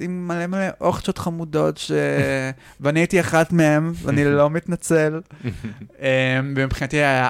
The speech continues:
Speaker 1: אותנו, והיה את הקשות. הקשות זה היה עופר ניסים, והיה את כל ה-, באמת המוזיקת האוס, אה, הסקסית של הבנים בלי חולצה.
Speaker 2: מהמם.
Speaker 1: אני הייתי לובש כאילו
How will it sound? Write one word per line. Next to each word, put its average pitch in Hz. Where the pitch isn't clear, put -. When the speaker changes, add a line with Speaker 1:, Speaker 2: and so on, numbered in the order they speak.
Speaker 1:
אותנו, 165
והיה 131
את 139
הקשות. -
הקשות 214
זה 139
היה 123
עופר 135
ניסים, 175
והיה 110
את -
כל 120
ה-, 107
באמת 123
המוזיקת 123
האוס, 113
אה, 98
הסקסית -
של 101
הבנים 104
בלי 113
חולצה. 104
Speaker 2:
מהמם. 92
Speaker 1:
אני 120
הייתי 156
לובש 117
כאילו 143